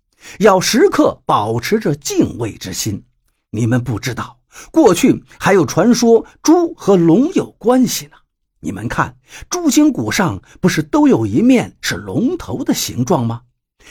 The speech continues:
待我入行的师傅说，他还在大凉山听过隐隐的龙吟呢。”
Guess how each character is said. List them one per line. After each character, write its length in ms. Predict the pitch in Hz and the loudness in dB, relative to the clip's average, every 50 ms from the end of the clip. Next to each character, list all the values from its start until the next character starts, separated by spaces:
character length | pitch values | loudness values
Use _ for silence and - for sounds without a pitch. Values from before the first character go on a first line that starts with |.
| - _ - | -18 _ -2
待 220 | - 180 165 151 | 0 2 4 4
我 160 | 147 147 147 151 | 4 4 4 4
入 220 | 170 202 165 147 | 2 2 0 0
行 240 | - - 123 147 175 | 0 -2 0 0 2
的 80 | 160 | 0
师 220 | 139 - - 190 190 | 0 -2 0 -2 -2
傅 140 | 143 139 127 | 0 -2 -2
说， 320 | - 165 156 160 180 _ _ - - - - | 0 0 0 0 -2 _ _ -20 -20 -12 -4
他 140 | - - 214 | -2 -2 -2
还 260 | - - 226 - 165 | -2 -2 -4 -4 -2
在 160 | - 156 131 | -2 -4 -4
大 320 | - 226 185 - - - | -2 -2 -4 -4 -6 -10
凉 240 | 117 110 131 160 185 | -8 -4 -2 -2 0
山 280 | 175 - 247 240 226 254 - - - - | 2 2 2 2 0 -4 -8 -16 -20 -8
听 300 | - - 320 349 339 285 | -2 0 0 0 0 -2
过 240 | 226 208 160 135 98 | -2 -2 -4 -4 -6
隐 400 | 98 107 90 95 160 240 320 330 | -8 -6 -2 0 0 0 0 0
隐 200 | 233 107 92 - | -2 -4 -6 -8
的 100 | - 110 | -10 -10
龙 360 | 98 95 80 135 202 254 262 | -8 -4 -2 0 0 0 2
吟 280 | 254 143 104 139 226 | 2 0 2 2 2
呢。” 180 | 269 - - | 2 2 0